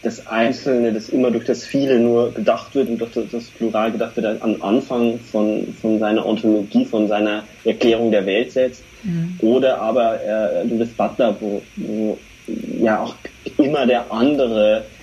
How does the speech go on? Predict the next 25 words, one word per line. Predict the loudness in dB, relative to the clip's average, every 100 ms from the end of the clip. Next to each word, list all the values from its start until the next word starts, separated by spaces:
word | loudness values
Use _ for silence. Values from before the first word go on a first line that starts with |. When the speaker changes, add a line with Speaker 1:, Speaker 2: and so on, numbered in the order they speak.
| -20 -18 -6
Speaker 1:
äh, | -2 0 0
mitgedacht | 0 0 0 0 0 -4 -8
wird, | -2 0 0 -4 -18 -20 -20 -8
ähm, | -6 -2 -2 -4 -6 -14 -20 -20 -20 -20 -20 -20 -20 -20 -20 -20 -20 -20 -20 -20 -20 -20 -20 -20 -20 -20 -20 -20 -4
indem | 0 0 -2 -2 -2 -2
ihr | -2 0 2
das | -2 -4 -14 -20 -20 -20 -20 -20 -20 -20 -20 -20 -20 -8
Viele | 0 2 2 0
durch | 0 -4 -2
das | -4 -2
eine | 0 0
sprechen | 0 -2 -2 0 2
lässt, | 2 0 -2
wird | 0
ja | 2
auch | 0 -2
ständig, | -6 0 2 2 0 -4 -4
äh, | 0 2 2 2 0 0
wird | 0
man | 0
ja | 0
ständig | 0 2 2 -2
auch | -6 -2
darauf | 0 0
zurückgeworfen, | 0 -2 0 2 2 2 0 -2 -4